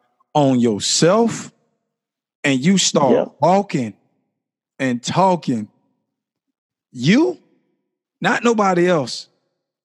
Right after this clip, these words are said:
Speaker 1: but you start walking and talking.
Speaker 2: You.
Speaker 1: Oh, my God, it feels good because now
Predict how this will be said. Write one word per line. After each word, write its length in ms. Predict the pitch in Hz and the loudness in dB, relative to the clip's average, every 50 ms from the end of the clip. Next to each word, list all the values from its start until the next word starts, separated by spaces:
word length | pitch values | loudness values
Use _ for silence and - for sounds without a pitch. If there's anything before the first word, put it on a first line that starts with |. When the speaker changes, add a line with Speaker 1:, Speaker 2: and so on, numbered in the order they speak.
| _ _ _ _ _ _ _ | _ _ _ _ _ _ _
Speaker 1:
but 200 | - 143 139 - | 0 0 0 2
you 80 | - 233 | 0 0
start 360 | 214 - - 185 165 147 127 | 0 0 0 2 2 2 0
walking 320 | 139 160 180 185 - 175 156 | 2 0 0 0 -2 -2 -4
and 100 | 147 - | -4 -2
talking. 380 | - 160 156 220 208 - - | 0 0 0 2 2 4 4
Speaker 2:
You. 360 | 123 139 147 147 143 120 107 107 - - 147 | 4 4 4 4 2 2 0 -2 -4 -2 0
Speaker 1:
Oh, 280 | 160 170 160 147 135 | 0 2 2 0 0
my 200 | 127 123 120 120 | -2 -2 -4 -4
God, 300 | 120 117 131 127 127 127 | -4 -2 -2 -2 -2 -2
it 100 | 143 139 | -4 -4
feels 300 | - - 165 151 139 131 | -4 -4 -2 -2 -2 -2
good 240 | 135 170 190 180 143 | 0 0 0 0 -2
because 320 | 147 143 - 185 170 151 | -6 -6 -6 -6 -6 -6
now 360 | 147 143 180 185 175 151 127 | -6 -6 -4 -4 -4 -4 -6